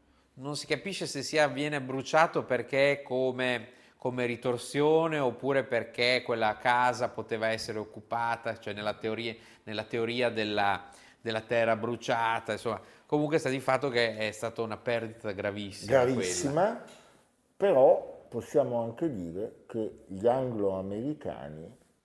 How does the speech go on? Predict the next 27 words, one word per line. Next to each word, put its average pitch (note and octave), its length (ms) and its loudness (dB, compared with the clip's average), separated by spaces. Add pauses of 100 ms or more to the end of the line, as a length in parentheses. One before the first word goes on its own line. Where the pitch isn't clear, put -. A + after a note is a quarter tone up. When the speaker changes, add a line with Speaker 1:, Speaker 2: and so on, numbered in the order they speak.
(180)
Speaker 1:
Arrivano C3+ 440 -2
in A#2+ 100 -6
una G#2 140 -8
città - 360 -4
già B2 160 0
liberata. F#2 720 -6
Speaker 2:
entrano C#3 540 -2
in C#3 80 -4
una A#2+ 160 -4
città G2 460 -10 (180)
già F#2+ 220 -6
liberata. F2 760 -10 (240)
Ecco, - 340 4
il D#3 140 -2
ventotto F#3 600 8
settembre, D3 640 6
anniversario G#2+ 480 4
delle A2 180 2
quattro C3 300 4
giornate B2 360 0
di E3 80 0
Napoli, C3+ 520 2 (420)
è C3 140 0
stata C3 560 6
solennità C3+ 960 6
civile, B2 720 0
pensa, G#2+ 580 -2